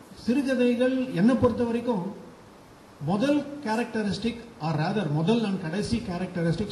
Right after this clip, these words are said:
சுவாரஸ்யமா இருக்கணுங்கிற ஒண்ணுதான் அப்படின்னு நான் நினைக்கிறேன். Because எந்த எழுத்தாளருமே எழுதுறதுக்கான மெயின் காரணம் என்ன அப்படின்னா, என்னுடைய ஆத்ம திருப்தி,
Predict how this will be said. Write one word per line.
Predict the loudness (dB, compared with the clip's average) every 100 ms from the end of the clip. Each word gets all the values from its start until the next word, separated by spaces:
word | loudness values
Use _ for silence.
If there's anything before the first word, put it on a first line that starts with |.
| -2
சுவாரஸ்யமா | 2 4 4 4 0 0
இருக்கணுங்கிற | 0 0 0 0 0 2
ஒண்ணுதான் | 2 2 2 2 0
அப்படின்னு | 0 0 0 -2 -4 -6 -8
நான் | -8 -6 -6
நினைக்கிறேன். | -6 -6 -6 -8 -4
Because | -2 -2 -4 -10 -16 -20 -20 -20 -20 -18 -8
எந்த | -4 0 2
எழுத்தாளருமே | 2 2 0 0 0 0 0 -2 -2 0
எழுதுறதுக்கான | 0 2 -2 -2 -6 -4 -2 -2
மெயின் | 0 -2
காரணம் | -2 -2 0 0 -2
என்ன | -2 -2
அப்படின்னா, | -2 -4 -4 -4
என்னுடைய | -4 -4 -4
ஆத்ம | -4 -4 -4 -4 -4
திருப்தி, | -4 -8 -6 -6